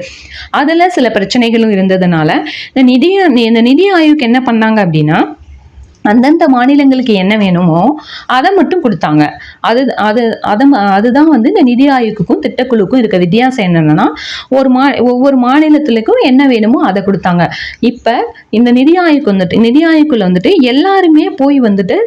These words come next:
நம்ம ஒரு ஆலோசனை கொடுக்கலாம். இப்ப ஒரு வேற, வேற ஒரு நிறுவனமா இரு-, இருக்கலாம், எந்த ஒரு அமைப்பா இருந்தாலுமே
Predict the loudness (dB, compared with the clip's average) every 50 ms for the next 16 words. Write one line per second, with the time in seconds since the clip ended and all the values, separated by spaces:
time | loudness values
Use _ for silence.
0 | -6 -8 -14 -20 -8 -4 -2 0 0 2 2 2 2 2 2 2 0 0 0 0
1 | 0 0 0 0 0 0 0 0 0 0 -2 0 0 -2 -2 -4 -6 -10 _ _
2 | -8 -6 -2 -2 0 0 0 0 0 0 0 0 -2 -2 0 0 0 0 0 0
3 | 0 0 0 0 0 0 2 2 2 2 2 0 0 0 0 0 0 0 0 -2
4 | -2 -2 0 0 0 -2 -2 -2 0 0 0 -2 -4 -6 -12 -20 -20 _ _ _
5 | _ -20 _ _ _ _ _ _ -8 -4 -2 0 2 4 4 2 2 0 0 0
6 | 0 0 0 0 0 0 2 0 2 2 2 2 2 2 2 0 0 -2 -2 0
7 | 0 -2